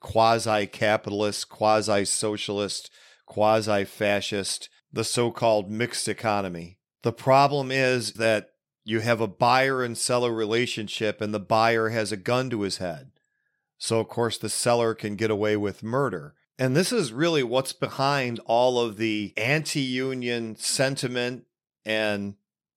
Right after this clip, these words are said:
efforts by employers to prevent unions from forming, is because they know once they form that they have no choice, that they will have to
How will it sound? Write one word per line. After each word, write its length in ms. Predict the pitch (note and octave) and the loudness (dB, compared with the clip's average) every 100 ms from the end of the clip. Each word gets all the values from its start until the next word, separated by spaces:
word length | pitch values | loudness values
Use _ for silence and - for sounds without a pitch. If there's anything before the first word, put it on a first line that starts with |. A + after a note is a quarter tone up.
| _ _ _ _ _ | _ _ _ _ _
efforts 420 | - - C3+ - | 0 0 -4 -4
by 260 | - A#2+ A#2+ | -2 0 0
employers 1080 | A2+ G2+ - B2+ C3 B2 A#2+ A#2 A2+ - - | -2 -6 -2 2 4 4 2 -2 -4 -14 -16
to 280 | - A2+ A2 | -6 -4 -4
prevent 720 | - - G#2 G#2 C3+ C3+ - _ _ _ _ _ | -6 -8 -4 0 0 0 -6 _ _ _ _ _
unions 520 | - A#2 C3+ B2+ B2 - | -6 -2 -2 -2 -6 -6
from 240 | - G2 | -8 -10
forming, 760 | - - C#3+ G3 C3 F#2 F2+ G#2+ _ _ _ _ _ _ | -12 -4 -2 0 -2 -6 -10 -16 _ _ _ _ _ _
is 160 | - A#2+ | -6 -2
because 400 | C3+ C3 C#3+ B2 | -2 -2 -2 0
they 140 | C3 | 0
know 200 | C3 C#3+ | 2 2
once 440 | C#3 A#2+ C#3+ D3 - | 2 0 0 0 -2
they 220 | C3+ B2 | 0 0
form 720 | A2 - D3 F#3 A2 F#2+ F#2+ _ _ _ _ _ | -2 -4 0 0 0 -4 -10 _ _ _ _ _
that 160 | A#2+ A#2+ | -2 0
they 140 | A2+ | -2
have 380 | G#2+ C#3 C#3 A#2+ | 2 2 2 0
no 200 | B2+ B2 | -2 -2
choice, 560 | - - C3 G2 E2+ | -2 0 2 0 -4
that 160 | - G2+ | -8 -2
they 80 | A2 | 0
will 160 | G#2+ | 0
have 320 | G2 A#2+ B2+ - | 0 2 0 -2
to 420 | - A#2 A2 | -4 -2 -2